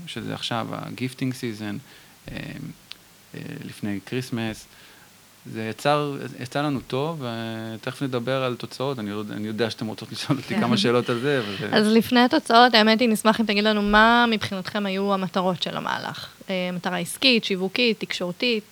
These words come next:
Speaker 3: שמתם K P Is, מה ציפיתם שיקרה?
Speaker 1: אוקיי, אז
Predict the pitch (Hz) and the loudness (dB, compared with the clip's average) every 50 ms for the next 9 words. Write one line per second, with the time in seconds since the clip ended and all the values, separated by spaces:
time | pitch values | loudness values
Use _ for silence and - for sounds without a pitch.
0 | - - - 190 185 175 185 185 180 - 190 185 180 - 180 196 220 233 233 226 | -14 -10 -8 -8 -6 -6 -6 -6 -4 -4 -4 -4 -4 -4 -2 0 0 0 0 0
1 | 214 208 202 - 208 202 - - - 226 220 240 226 214 - 220 214 - - 202 | -2 -2 -4 -4 -6 -6 -6 -8 -10 -8 -6 -4 -6 -4 -4 -6 -8 -8 -8 -10
2 | 208 208 - - - - - - - - - - - - - - - - - - | -10 -10 -12 -16 -20 -20 -20 -18 -18 -18 -18 -18 -20 -20 -20 -16 -14 -12 -12 -12
3 | - - - - - - - 151 135 - 120 - 110 113 107 | -14 -20 -20 -20 -18 -8 -6 -4 -2 0 -2 0 -2 -4 -4